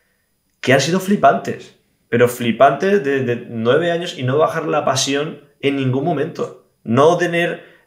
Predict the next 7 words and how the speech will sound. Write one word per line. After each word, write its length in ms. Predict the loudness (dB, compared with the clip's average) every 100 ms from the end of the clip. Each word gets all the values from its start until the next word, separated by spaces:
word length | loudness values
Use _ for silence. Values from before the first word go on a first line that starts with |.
| 0
eh, 340 | 2 2 2
es 100 | 0
decir, 540 | -2 -2 -2 -2 -8 -20 -20 -2
ella 420 | 2 4 2 -6 -10
no 280 | -4 2
ha 60 | 2
llegado 280 | 4 4